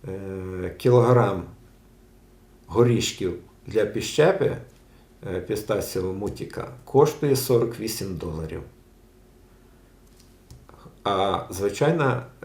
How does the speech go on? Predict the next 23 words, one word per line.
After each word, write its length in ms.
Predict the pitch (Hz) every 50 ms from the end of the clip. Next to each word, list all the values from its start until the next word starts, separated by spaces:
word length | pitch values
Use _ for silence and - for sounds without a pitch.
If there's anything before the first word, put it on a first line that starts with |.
| - - - - _ -
е, 200 | 92 92 90 - -
фісташка 800 | - - 113 110 - - 98 92 87 - - - - 87 78 78 - -
набагато-набагато 1120 | 95 104 107 104 95 101 92 131 127 - 107 95 92 90 87 85 85 80 101 - - 95
дешевша. 540 | 92 90 82 - - 80 76 - - - - - - - _ _ - - - _ - _ _ _ - _ - - - _ _ _ _ _ - - - - - - - - - - - - - - - _ _ - - _
Ось 400 | 120 135 156 156 - - - - - -
такі 300 | - 101 - - 139 131
справи 460 | - - - - 117 110 117 123 127
у 140 | 113 - 104
нас 420 | 98 98 101 101 - - - - - - -
по 140 | - 104 92
горіхах. 560 | - 110 87 85 82 73 - - - - - - -
Так 180 | 104 107 -
що, 160 | - - 101 87
хто 340 | - - - 120 107 92
надумає 540 | 98 107 101 - - 110 101 101 101 95 90
займатися 540 | 90 98 90 90 95 95 90 87 - - 87
фісташкою, 800 | 82 - - - - - 127 156 - - - - 170 170 175 170 - - - - - - - - - - - - _ _
то 120 | - 95 95
він 200 | 104 104 98 101
має 240 | 107 107 95 92 92
на 160 | 92 90 90
увазі, 400 | 90 101 127 147 156 - 185 - 160 - - _ _ _ -
що 520 | - - - - - - - 90 82